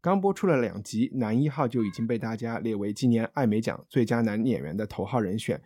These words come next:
这是一个在金钱、毒品、性侵、暴力下成长起来的高富帅的故事，发生在六十到九十年代的纽约、伦敦与普罗旺斯。有谁能比卷福更能胜任这个角色呢？没有，所以这部剧就是他演的。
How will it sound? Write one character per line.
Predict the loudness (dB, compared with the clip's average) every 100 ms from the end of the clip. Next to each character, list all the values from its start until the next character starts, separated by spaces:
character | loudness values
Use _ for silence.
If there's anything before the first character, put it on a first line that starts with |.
| -18 -20 -14 -2
这 | 0
是 | 2
一 | 2
个 | 2
在 | 0
金 | 0 0
钱、 | 0 -2 -4
毒 | -4 -4
品、 | -4 -8
性 | -6 -2 -2
侵、 | -2 -6 -2
暴 | 0 2
力 | 2
下 | 2 0 0
成 | -2 -2
长 | 0 -2
起 | -2 -6
来 | -4
的 | -4
高 | -2 0
富 | -2
帅 | 0 0
的 | 0
故 | -4 -8
事， | -8 -12 -12 _
发 | -2 0
生 | 2 2
在 | 2 0 -2 _
六 | 2 4
十 | 2 -2 0
到 | 0
九 | 0 -2
十 | 0 0
年 | 0
代 | 0
的 | -2 -2
纽 | -2 -2
约、 | 0 -2 -4
伦 | -4 -2
敦 | 0 0
与 | -2 -4
普 | -4
罗 | -4
旺 | -4 -4
斯。 | -6 -8 -10 _ 0
有 | 2
谁 | 4 4 4
能 | 4
比 | 2
卷 | 0 0
福 | 0 -4
更 | 0 4
能 | 4
胜 | 4 2
任 | 4 2
这 | 0
个 | -2
角 | -2 0
色 | 0 0
呢？ | 0 -6 _
没 | -4 0
有， | 0 -2
所 | -4 -4
以 | -4
这 | -4
部 | -4
剧 | -4 -4
就 | -6
是 | -8
他 | -6 -4
演 | -4 -6
的。 | -10